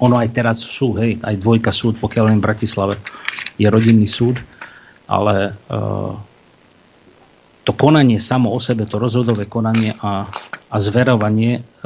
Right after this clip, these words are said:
maloletých detí, e, rodičov trvá, mm, niekedy,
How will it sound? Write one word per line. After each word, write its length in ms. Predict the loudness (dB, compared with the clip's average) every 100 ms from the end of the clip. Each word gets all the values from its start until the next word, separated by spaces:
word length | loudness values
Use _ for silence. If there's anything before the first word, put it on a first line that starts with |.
| -16 -12
maloletých 680 | -6 0 2 2 0 -2 -4
detí, 480 | -4 -4 0 0 0
e, 0 | -6 _ -10 -10 -10 -20 -12 -4
rodičov 640 | -2 -2 2 2 4 0 -8 -20 -20 _ _
trvá, 400 | 2 4 4 0
mm, 880 | -6 -16 -14 -14 -14 -12 -8 -8 0
niekedy, 640 | 2 2 2 2 2 0